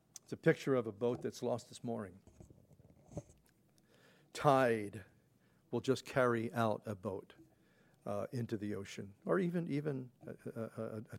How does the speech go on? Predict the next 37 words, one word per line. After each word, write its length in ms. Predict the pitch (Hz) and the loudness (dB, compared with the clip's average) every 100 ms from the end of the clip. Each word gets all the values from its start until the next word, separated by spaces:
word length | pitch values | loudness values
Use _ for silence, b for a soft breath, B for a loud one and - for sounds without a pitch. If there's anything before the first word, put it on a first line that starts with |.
| - | -6
tidal 400 | - 120 113 101 | -2 -2 -2 -4
river. 460 | 101 110 98 - - _ _ _ _ _ _ _ _ _ _ _ _ - | -4 -4 -6 -10 -16 _ _ _ _ _ _ _ _ _ _ _ _ -6
We 80 | 131 | 0
need 160 | 160 147 | 0 0
to 60 | |
give 180 | 135 123 | 0 0
the 80 | 117 | 0
more 180 | 117 117 | -4 -2
earnest 320 | 113 110 - | -4 -6 -8
heed 300 | 113 113 98 | -8 -8 -8
to 60 | 110 | -10
the 80 | 107 | -8
things 300 | - 107 - | -6 -4 -4
that 80 | |
we've 180 | 110 107 | -6 -8
heard, 380 | - 101 98 92 _ _ _ _ _ - | -10 -14 -14 -16 _ _ _ _ _ -8
or 140 | 101 107 | -4 2
else, 240 | 117 - | 2 0
you 80 | 117 | -4
know 120 | 120 | -4
what? 260 | 120 127 - _ _ _ _ _ - | -4 -6 -10 _ _ _ _ _ 6
Not 240 | 139 180 | 6 8
just 260 | 160 151 - | 6 4 2
the 80 | |
thought, 380 | 113 - 135 117 | 0 6 6 6
the 60 | 110 | -2
concept 560 | - 156 156 - - _ _ - | -4 -4 -4 -4 -8 _ _ -20
is 60 | - | -14
gonna 280 | 107 104 101 _ _ | -12 -10 -14 _ _
drift 240 | - - | -8 -8
away, 260 | 110 101 104 - | -10 -10 -10 -8
but 160 | 120 | -8
we, 420 | 120 123 120 101 - _ b b b - | 0 2 2 0 -10 _ b b b -6
we 500 | 104 120 123 127 135 - | 2 6 6 2 -4 -8
as 160 | 110 | -8
God's 360 | - 110 107 - | -2 -2 -2 -8
people 520 | - 127 113 110 104 | -12 -10 -8 -6 -8